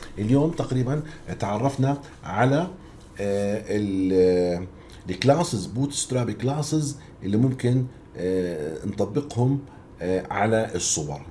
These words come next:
نطبقهم على الصور، وبنفس الوقت كمان، آه، طبقنا كشكل صور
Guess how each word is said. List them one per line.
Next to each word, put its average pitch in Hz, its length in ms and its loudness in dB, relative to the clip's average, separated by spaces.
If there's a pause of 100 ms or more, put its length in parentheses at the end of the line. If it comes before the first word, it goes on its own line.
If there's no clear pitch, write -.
نطبقهم 98 400 -2
على 90 200 0
الصور، 165 400 0
وبنفس 156 480 0
الوقت 160 300 2
كمان، 135 360 4 (420)
آه، 110 140 10
طبقنا 117 440 8
كشكل 110 440 4
صور 147 440 8